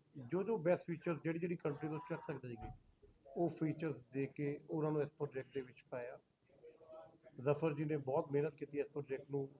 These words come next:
ਤਿਆਰ ਕਰਨ ਵਾਸਤੇ। He is doing very good for this project।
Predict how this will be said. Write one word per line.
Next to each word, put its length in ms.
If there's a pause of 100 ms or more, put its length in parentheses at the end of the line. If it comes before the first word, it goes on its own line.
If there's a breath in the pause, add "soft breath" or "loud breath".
(140)
ਤਿਆਰ 220
ਕਰਨ 280
ਵਾਸਤੇ। 320 (720)
He 120
is 120
doing 180
very 280
good 180
for 200
this 180 (100)
project। 240